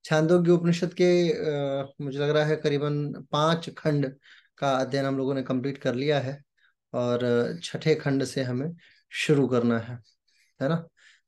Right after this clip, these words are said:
तो, अ, प्राण की बात चल रही थी छांदोग्य उपनिषद में, जैसा मैंने आप सभी को बताया था, और पांच क्या छह खंड हम लोगों ने समाप्त कर लिया था और आगे आज हमें उसी चर्चा को आगे बढ़ाना है। अ,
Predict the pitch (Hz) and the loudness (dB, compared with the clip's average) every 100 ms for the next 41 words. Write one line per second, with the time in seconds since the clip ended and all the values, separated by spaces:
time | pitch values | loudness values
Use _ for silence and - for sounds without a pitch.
0 | _ - 127 123 123 - - - 117 131 | _ -6 -2 -2 -2 -4 -8 -14 -6 -2
1 | 127 120 - 143 143 151 147 147 143 143 | -2 -4 0 2 2 0 -2 0 2 0
2 | - 143 143 139 135 - 131 135 135 127 | -2 -2 -2 -4 -6 -4 -2 0 0 -2
3 | 131 127 131 127 127 127 127 127 123 123 | -4 -2 0 0 -2 -2 -2 -2 -4 -4
4 | 123 127 131 156 143 120 - _ - - | -2 -2 2 2 2 -4 -12 _ -20 -20
5 | _ _ 123 120 - - - 143 143 165 | _ _ -6 -6 -10 -10 -2 -2 0 -2
6 | - 165 156 151 143 139 139 139 135 127 | 0 0 2 2 2 2 0 -2 0 -2
7 | 123 - 120 123 123 170 170 _ _ - | -2 -6 -4 -4 -2 -4 -6 _ _ -20
8 | - _ 131 131 127 131 139 135 - - | -20 _ 0 2 2 4 4 4 0 -4
9 | - 127 131 131 139 131 - - 131 135 | -8 -6 -4 -2 0 -2 -4 -4 -2 0
10 | 127 131 131 131 135 131 127 123 135 156 | 2 0 4 2 4 2 2 2 2 0